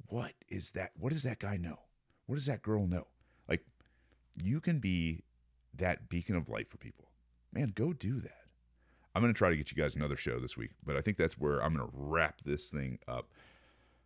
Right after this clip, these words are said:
<sighs> Always bet on Ron Paul. Austrian economics, the basis of m-, real money, and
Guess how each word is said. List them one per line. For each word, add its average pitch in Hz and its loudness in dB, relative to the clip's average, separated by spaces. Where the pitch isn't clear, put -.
<sighs> - -16
Always 104 6
bet 95 6
on 87 4
Ron 76 4
Paul. - -8
Austrian 85 4
economics, 80 -2
the 82 2
basis 90 0
of 78 2
m-, 78 -2
real 101 6
money, 58 -2
and 87 4